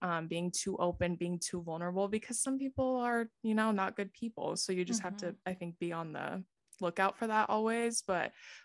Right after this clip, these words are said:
Speaker 1: for the most part, it's been really awesome and just, like, surreal. And then there
Speaker 2: Mm-hmm.
Speaker 1: are obviously some parts that are kind of, like, a learning curve for me, but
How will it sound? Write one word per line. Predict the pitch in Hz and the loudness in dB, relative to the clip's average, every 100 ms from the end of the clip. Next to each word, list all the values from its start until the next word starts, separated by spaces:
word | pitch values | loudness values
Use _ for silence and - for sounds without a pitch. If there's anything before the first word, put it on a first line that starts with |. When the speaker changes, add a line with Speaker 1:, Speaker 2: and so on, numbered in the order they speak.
| _ | _
Speaker 1:
for | - 285 | 4 6
the | 294 262 | 6 6
most | 202 190 220 220 | 6 6 4 2
part, | - 247 240 | 2 4 4
it's | 196 190 | 2 0
been | 202 185 | -2 0
really | 180 180 180 175 - | 2 4 2 0 -2
awesome | - 156 165 - 190 190 | 0 0 0 -2 -2 -2
and | 185 | -2
just, | 180 175 | -4 -4
like, | - - - _ _ | -4 -6 -10 _ _
surreal. | - - 180 160 160 180 233 262 - - - 240 | -2 2 2 0 0 2 2 -2 -16 -20 -8 -2
And | 226 | 0
then | 240 | 2
there | 247 233 | 4 8
Speaker 2:
Mm-hmm. | |
Speaker 1:
are | 202 | 8
obviously | 180 185 180 | 8 4 0
some | 175 170 170 | -2 -2 -2
parts | 170 160 - | -2 -2 -2
that | 170 | 0
are | 160 | 0
kind | 160 175 | -2 -6
of, | 156 | -6
like, | 160 165 | -4 -4
a | |
learning | 165 165 175 185 | -4 -2 -2 -2
curve | 208 202 202 | 0 -2 0
for | 220 | 0
me, | 214 226 240 | 2 4 2
but | 202 180 165 | 4 4 2